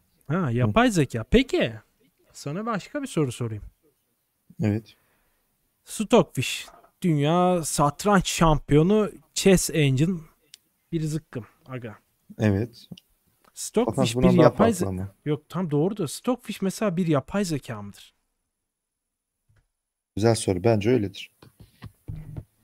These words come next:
Speaker 1: Şimdi bir yandan aslında değil gibi.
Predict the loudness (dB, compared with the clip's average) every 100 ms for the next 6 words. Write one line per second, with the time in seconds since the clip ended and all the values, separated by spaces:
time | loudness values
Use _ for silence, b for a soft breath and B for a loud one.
0 | _ _ _ _ _ _ _ _ _ _
1 | _ _ _ _ -20 -20 _ _ -20 -20
2 | _ -16 -6 -4 2 4 4 4 4 4
3 | 2 0 0 0 2 2 2 2 0 -2